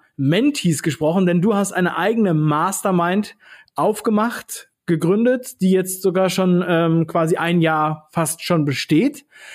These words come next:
Ähm, erzähl doch mal, was war da jetzt so der Hintergrund, dass du dann irgendwann gesagt hast, okay, bei Dirk hat's mir gut gefallen,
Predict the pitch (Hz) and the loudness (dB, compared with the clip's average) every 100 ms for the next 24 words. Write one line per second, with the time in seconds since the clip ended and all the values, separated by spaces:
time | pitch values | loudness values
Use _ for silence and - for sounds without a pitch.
0 | - - - 175 185 180 180 214 208 180 | -20 -10 -2 0 2 0 0 0 2 4
1 | 180 180 180 143 156 175 180 - - - | 2 0 -6 -10 -4 -4 -4 -8 -14 -6
2 | 156 160 156 165 170 139 147 135 123 135 | -2 0 0 2 2 0 0 0 2 0
3 | 120 113 104 98 113 123 - - 170 180 | 0 -4 -6 -8 -6 -6 -6 -4 2 2
4 | 190 165 156 151 160 160 156 151 147 151 | 2 0 0 0 0 2 2 2 0 0
5 | 156 147 143 160 175 185 _ _ - - | -4 -6 -4 0 0 -2 _ _ -20 -20
6 | - _ - 143 135 170 - 185 180 170 | -20 _ -4 -2 0 0 2 0 2 2
7 | 175 175 170 160 160 208 254 | 2 0 -2 0 0 0 -2